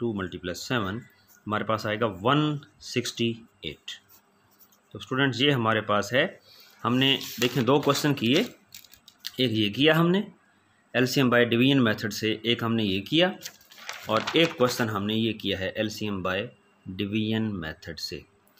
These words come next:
अब इन्हीं क्वेश्चन को मैं कर रहा हूँ by factorization method से।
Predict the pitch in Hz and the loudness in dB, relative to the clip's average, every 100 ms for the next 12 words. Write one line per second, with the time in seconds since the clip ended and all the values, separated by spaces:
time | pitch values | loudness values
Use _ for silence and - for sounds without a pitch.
0 | - - _ 131 127 - 190 220 220 196 | -20 -20 _ 2 2 4 8 8 8 8
1 | 160 - 151 139 127 123 120 110 107 107 | 6 4 4 6 6 4 2 2 2 2
2 | 107 104 107 131 143 120 101 104 127 131 | 2 0 0 2 0 0 2 4 2 0
3 | - 180 185 208 180 165 131 127 123 95 | 0 2 4 6 8 8 6 4 2 0
4 | 87 87 - 65 | -4 -8 -8 -12